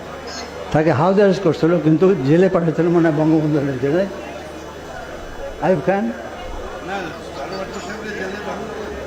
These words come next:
হাউস অ্যারেস্ট করো, যাই হোক,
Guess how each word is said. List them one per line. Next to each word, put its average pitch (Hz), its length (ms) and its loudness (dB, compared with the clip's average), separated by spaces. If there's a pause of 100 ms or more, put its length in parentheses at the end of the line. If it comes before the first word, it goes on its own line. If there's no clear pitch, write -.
(380)
হাউস 190 180 2
অ্যারেস্ট 208 240 2
করো, 214 260 2 (2000)
যাই 214 240 4
হোক, 127 140 0